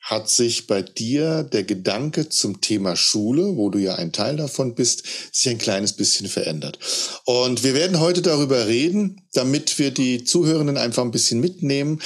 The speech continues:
Meine Bitte an dich, erzähl uns doch mal noch mal so ein bisschen genauer, wer du bist und natürlich, was du machst, haben wir gesagt, aber was du genau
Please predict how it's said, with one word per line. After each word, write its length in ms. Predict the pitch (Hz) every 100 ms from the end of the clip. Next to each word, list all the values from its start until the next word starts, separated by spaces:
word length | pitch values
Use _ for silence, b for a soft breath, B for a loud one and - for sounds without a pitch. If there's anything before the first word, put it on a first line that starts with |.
| B B B
Meine 320 | - 107 143 156
Bitte 320 | 147 135 143
an 140 | 117
dich, 320 | 117 117 -
erzähl 400 | - - - 131
uns 160 | 147 -
doch 200 | 131 -
mal 200 | 123 117
noch 200 | 113 107
mal 100 | 117
so 80 | 104
ein 60 | 104
bisschen 260 | 113 -
genauer, 380 | 98 113 147 131
wer 80 | 107
du 100 | 98
bist 880 | 90 165 226 - - - - - - _
und 260 | 123 143 156
natürlich, 420 | 156 135 160 117
was 160 | 104
du 80 | -
machst, 300 | 98 120 -
haben 80 | 127
wir 80 | 107
gesagt, 400 | 101 113 139 -
aber 160 | 127
was 180 | 123 131
du 140 | - 123
genau 580 | 120 104 104 131 143